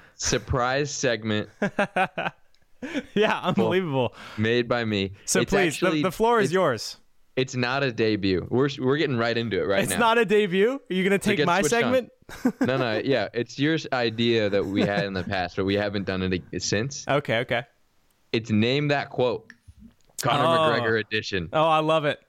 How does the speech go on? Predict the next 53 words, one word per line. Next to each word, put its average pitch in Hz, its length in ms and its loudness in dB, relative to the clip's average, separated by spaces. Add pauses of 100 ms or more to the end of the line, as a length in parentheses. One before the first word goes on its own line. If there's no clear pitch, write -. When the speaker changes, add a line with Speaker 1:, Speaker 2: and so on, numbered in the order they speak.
(320)
Speaker 2:
I 135 60 0
Speaker 1:
And 127 80 0
Speaker 2:
love 156 100 2
Speaker 1:
since 156 180 0
Speaker 2:
it. 165 40 0
Speaker 1:
it's 143 120 -8
McGregor, 120 580 0
you 151 120 2
did 170 120 4
it 156 40 2
with 139 140 0
Kawhi 120 360 0
Leonard, 107 320 0
who 95 160 2
Speaker 2:
Right. 139 120 4
Speaker 1:
said 110 140 0
about 101 240 -2
seven 113 400 -2
words 98 300 0
in 92 80 0
his 90 120 0
entire 92 340 -2
life. 90 400 0
Speaker 2:
<laughs> 214 100 0 (1300)
Speaker 1:
This 147 120 2
is 185 80 2
Speaker 2:
That's 147 40 0
right. 123 160 2
Speaker 1:
McGregor 135 280 2
we're 110 80 2
talking 104 320 -4
about, 90 240 -2
so 95 280 0 (360)
you're 117 240 0
gonna 147 200 0
get 127 160 0
four 127 720 0
choices, 104 520 0
and 95 200 2
one 101 140 2
of 104 60 -2
them 107 120 0
is 92 120 0
gonna 101 200 0
be 90 180 2
wrong. 82 320 -2 (320)
Three 156 240 4
of 165 60 2
Speaker 2:
Okay. 156 40 2
Speaker 1:
them 147 100 0
are 127 80 -2
gonna 117 160 -4
be. 98 220 -2